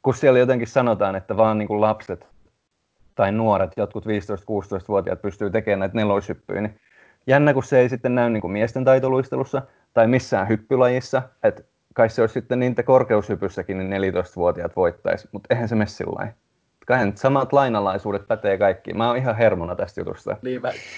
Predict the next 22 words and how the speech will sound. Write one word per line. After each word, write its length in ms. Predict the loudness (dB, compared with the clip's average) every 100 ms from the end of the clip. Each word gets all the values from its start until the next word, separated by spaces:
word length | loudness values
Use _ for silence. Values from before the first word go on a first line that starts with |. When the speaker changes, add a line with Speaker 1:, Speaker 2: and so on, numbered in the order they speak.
| -2
Speaker 2:
joo, 140 | -2 0
mä, 80 | -6 -8
mä, 80 | -6
mä 180 | -6 0
pelkäsin, 420 | 2 2 0 -2
että 120 | -8
jos 40 | -8
me 80 | -6
mennään 300 | -4 -4 -6
tähän, 160 | -6
niin 80 | -8
Mikko 260 | -10 -12 -10
tulistuu, 600 | -6 -6 -8 -8 -10 _ _ _
tulistuu. 360 | -6 -6 -4 -4
Mutta 160 | -2
Speaker 1:
Joo. 80 | 2
Speaker 2:
tavallaan 240 | 4 4 2
niinku 200 | -2 -2
myös, 300 | -2 -2 -6
myös 180 | -8
niinku 160 | -6 -4
voimistelu, 600 | 0 2 0 -6 -10 -10